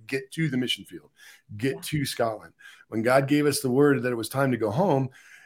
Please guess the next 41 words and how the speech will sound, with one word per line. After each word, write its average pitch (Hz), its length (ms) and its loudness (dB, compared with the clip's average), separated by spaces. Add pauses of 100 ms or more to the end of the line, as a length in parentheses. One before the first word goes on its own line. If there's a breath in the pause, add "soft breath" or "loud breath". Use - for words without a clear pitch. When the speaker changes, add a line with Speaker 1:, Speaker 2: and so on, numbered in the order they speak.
(120)
Speaker 1:
you 120 120 2
know, 117 100 2
we 131 160 2
had 123 80 2
announced 123 460 0
it 139 80 -10
to 147 100 -4
our 139 80 2
students 135 400 -4
there 127 180 -4
at 127 80 -6
the 123 60 -10
Bible 123 260 -2
College 135 360 -6
campus, 110 460 -6
and 110 220 -8
after 127 280 -2
we 123 120 0
closed 143 400 0
out 131 160 4
the 113 80 -8
Zoom 135 280 2
meeting, 107 360 -2
Lisa 117 220 -6
and 117 80 -2
I - 20 -2
were 107 120 -4
sitting 110 260 -6
right 117 160 0
next 120 180 -2
to 113 60 -8
each 107 100 -10
other. 104 160 -6
I 104 60 -6
turned 120 240 0
to 113 40 2
Lisa 123 280 -2
and 107 60 -8
I - 20 -10
said, 104 220 -4
"Well, 127 320 0